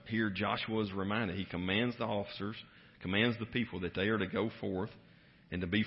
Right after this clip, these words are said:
faithful in that. The Israelites were going, uh, were given a mission to take the land, and God had promised victory as they obeyed his commands.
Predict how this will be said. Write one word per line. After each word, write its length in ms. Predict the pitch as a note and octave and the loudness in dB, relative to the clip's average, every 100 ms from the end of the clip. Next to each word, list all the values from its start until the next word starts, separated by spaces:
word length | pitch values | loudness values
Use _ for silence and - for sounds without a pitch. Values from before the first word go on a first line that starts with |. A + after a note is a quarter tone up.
| - | 4
faithful 420 | G#2 F#2+ - F#2 | 4 2 -2 -2
in 140 | F#2 | 0
that. 320 | F2+ F2 - - | 0 0 -2 0
The 120 | F#2+ | 2
Israelites 540 | A#2+ B2+ A2+ A2 A2 - | 2 2 2 2 0 -6
were 100 | F2 | -6
going, 400 | F#2+ A2 A2 G#2+ G#2+ - - - | 0 2 4 2 -4 -18 -20 -8
uh, 300 | E2+ E2 D#2 D#2 | -4 -2 -2 0
were 140 | G#2 | 0
given 320 | G2 A2+ A#2+ G2 | 4 6 6 6
a 40 | |
mission 500 | G2+ G2+ A2 D3+ E3 - - - | 4 4 2 0 -4 -8 -18 -6
to 100 | F#2+ | -2
take 320 | - A2 - | 2 2 2
the 80 | G#2+ | 0
land, 380 | G#2+ A2 C3 D#3+ - - - - | 2 2 0 -4 -10 -20 -12 -4
and 160 | G2 F#2+ | -2 2
God 300 | G2+ B2 A#2 | 2 2 2
had 140 | - | -2
promised 360 | - G#2 F#2+ - G#2 | -2 0 0 -2 -2
victory 440 | G#2+ - F2+ F2+ | -2 -2 -2 0
as 100 | F2 F2 | -2 -2
they 160 | F#2+ | -2
obeyed 400 | F#2+ F#2 F2+ F#2+ | -2 -2 -4 -2
his 160 | F#2 F#2 | -2 -6
commands. 500 | - F2+ G#2 F2 | -6 -6 -4 -6